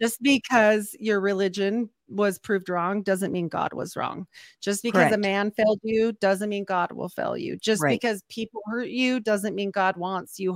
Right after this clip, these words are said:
Speaker 1: hurt. We
Speaker 2: Mm-hmm.
Speaker 1: all grow from things, and
Speaker 2: Amen.
Speaker 1: we're here to do it.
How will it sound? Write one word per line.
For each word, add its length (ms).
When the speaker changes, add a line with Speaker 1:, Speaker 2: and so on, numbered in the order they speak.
Speaker 1:
hurt. 480
We 360
Speaker 2:
Mm-hmm. 80
Speaker 1:
all 420
grow 500
from 460
things, 580
and 280
Speaker 2:
Amen. 260
Speaker 1:
we're 200
here 280
to 120
do 240
it. 140